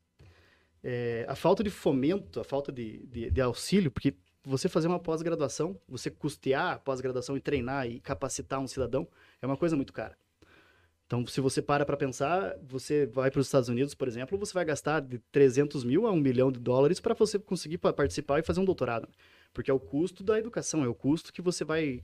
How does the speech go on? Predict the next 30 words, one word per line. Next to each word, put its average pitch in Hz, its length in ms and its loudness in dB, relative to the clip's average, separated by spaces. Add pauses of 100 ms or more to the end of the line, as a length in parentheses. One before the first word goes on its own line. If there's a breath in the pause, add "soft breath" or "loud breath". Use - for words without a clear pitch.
(120)
que, - 160 -4
que, - 140 -4
né, 123 120 2
que - 80 -8
tem 139 220 4
o, 139 140 2
o, - 480 -10
a 127 40 -6
capacitação. - 560 -8 (640 loud breath)
E 147 60 4
no 165 100 10
Brasil, 175 300 8
o - 20 6
estudo 202 300 4
era, 208 180 4
era 170 220 2
custeado 180 640 -2
pelo 208 220 2
governo 214 420 0
como 240 260 0
uma 240 160 -2
forma 202 400 2
de 202 540 -6 (320 soft breath)
capacitar 156 480 4
a 143 60 2
própria 131 260 2
população, 196 460 -2
né? 190 100 0
Distribuir 135 880 0
essa, 110 480 -6